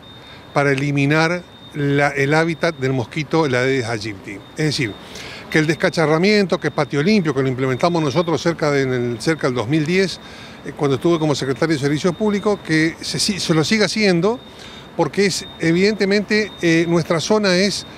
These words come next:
eh, un lugar donde hay muchísimo dengue. Eh, todo hemos tenido dengue,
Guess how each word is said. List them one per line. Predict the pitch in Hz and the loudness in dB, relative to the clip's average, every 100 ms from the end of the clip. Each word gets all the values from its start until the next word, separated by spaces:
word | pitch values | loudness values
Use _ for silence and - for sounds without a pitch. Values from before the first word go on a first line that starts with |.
| - - - | -20 -10 2
eh, | 165 160 | 4 4
un | 165 175 | 4 4
lugar | 170 180 190 | 4 2 2
donde | 190 196 202 202 170 | 2 2 2 0 2
hay | 156 175 | 2 2
muchísimo | 170 156 220 - 165 135 | 2 0 0 2 2 2
dengue. | 127 113 107 156 226 - - - - - - | 2 0 0 0 -2 -8 -16 -14 -16 -14 0
Eh, | 175 160 - | 0 2 2
todo | 285 233 160 | 4 6 4
hemos | 143 123 | 4 0
tenido | - 127 131 127 120 | 0 0 2 4 2
dengue, | 120 117 113 104 143 226 | 2 2 0 0 0 0